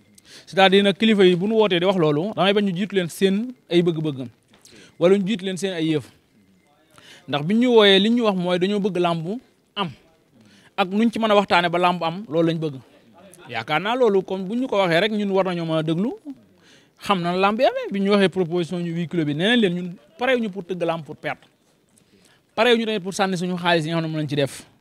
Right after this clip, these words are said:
Su dee dañoo wóor ne ñun promoteur yi dañoo war a tëgg làmb tey pour perte, ñu bàyyi comme niñ ko classé, ñu classé làmb mu ne ba kera situation mën a réglé. Mais dama bëgg nga, Babacar, amul benn promoteur bu pare pour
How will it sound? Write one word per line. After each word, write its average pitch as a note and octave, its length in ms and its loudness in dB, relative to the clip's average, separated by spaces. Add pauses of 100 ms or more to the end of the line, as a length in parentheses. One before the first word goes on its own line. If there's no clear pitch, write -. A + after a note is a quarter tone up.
(320)
Su B3 120 -6
dee C4 140 4
dañoo B3 260 0
wóor B3+ 240 2
ne G#3 80 2
ñun G#3+ 100 -2
promoteur F#3 320 0
yi F3 120 2
dañoo G#3+ 140 0
war G#3+ 80 6
a F3+ 60 2
tëgg F#3+ 140 0
làmb F3+ 200 2
tey F3 100 0
pour E3 120 -4
perte, D#3 260 2
ñu F3 100 -2
bàyyi F#3 280 8
comme F3 260 0
niñ G3 300 2
ko - 160 -18
classé, F3+ 400 0
ñu D#3+ 80 -6
classé F3 320 -2
làmb D#3 200 -4
mu D#3 60 -10
ne D3 120 -6
ba D3+ 120 -6
kera A3 360 -2
situation D#3 440 -6
mën C#3 160 -12
a - 20 -10
réglé. A2 280 -14 (440)
Mais D#3 120 -4
dama G3+ 160 2
bëgg G#3+ 140 2
nga, F3 80 -4
Babacar, E3+ 420 2
amul G3+ 180 -4
benn G#3+ 240 2
promoteur F#3 460 2 (420)
bu F#3 100 -2
pare F3 280 6
pour F#3+ 160 -6